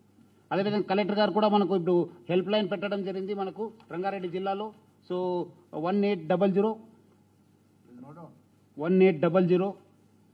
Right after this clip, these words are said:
four two five zero eight seven. I'll again repeat, one eight double zero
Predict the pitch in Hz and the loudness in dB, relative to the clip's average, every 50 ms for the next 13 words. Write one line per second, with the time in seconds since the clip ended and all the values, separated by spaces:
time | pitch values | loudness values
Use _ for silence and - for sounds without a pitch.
0 | _ _ _ _ _ _ _ - - 175 190 190 175 185 - 185 180 165 180 - | _ _ _ _ _ _ _ -2 2 4 4 4 2 2 4 4 4 4 2 0
1 | 180 190 214 220 - - - - _ _ _ _ _ _ _ _ _ _ _ _ | 0 0 0 -2 -6 -10 -20 -20 _ _ _ _ _ _ _ _ _ _ _ _
2 | _ _ - 127 120 165 180 175 190 185 165 170 180 180 - - - 175 165 170 | _ _ -10 -2 2 4 4 4 4 4 4 4 4 4 2 0 0 0 2 2
3 | 151 131 - - - - - 147 160 160 165 175 190 190 165 175 147 180 226 233 | 2 2 0 -4 -16 -8 -2 2 4 4 6 6 4 4 4 4 2 2 -2 -4
4 | - - - - - _ _ _ _ - 147 165 180 185 185 180 190 220 214 - | -6 -16 -20 -20 -20 _ _ _ _ -4 0 4 4 6 8 8 8 6 4 -2
5 | - - - _ _ _ - - - _ _ - 123 120 147 156 170 185 180 156 | -8 -20 -20 _ _ _ -20 -20 -20 _ _ -6 -2 0 0 2 4 4 4 6
6 | 175 175 180 196 196 | 6 4 4 2 -2